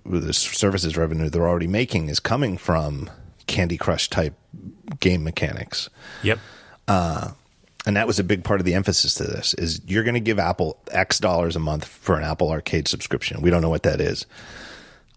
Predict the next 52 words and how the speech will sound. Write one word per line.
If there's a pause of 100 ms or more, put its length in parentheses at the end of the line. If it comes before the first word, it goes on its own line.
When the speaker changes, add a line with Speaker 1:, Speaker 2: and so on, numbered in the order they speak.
Speaker 1:
I, (140)
I
can't
help
but
think,
though,
that
it's
gonna
be
ten
bucks,
right?
I
mean, (1040)
Speaker 2:
I
think
that's
what
I
would
pay, (240)
Speaker 1:
Right.
Speaker 2:
right?
Um,
I
mean,
what,
what's
not
gonna
happen,
though,
it's
not
gonna
replace
Fortnite
for
me.
But
at
least
if
Speaker 1:
Right.
Speaker 2:
I'd
say,
"Look,
all
right,
I,